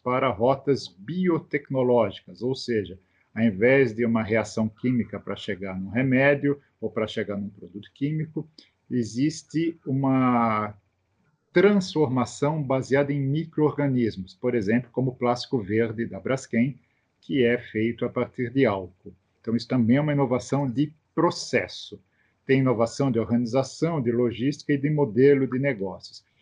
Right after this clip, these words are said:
Mas eu acho que dá pra uma, uma outra classificação entre a inovação incremental, que é aquela que muda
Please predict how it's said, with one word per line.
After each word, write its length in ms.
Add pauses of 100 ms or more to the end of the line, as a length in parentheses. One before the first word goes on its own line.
(160)
Mas 160
eu 60
acho 160
que 80
dá 320
pra 500
uma, 360
uma 240
outra 420
classificação 1040
entre 260
a 60
inovação 760
incremental, 1040 (460)
que 140
é 60
aquela 500
que 200
muda 880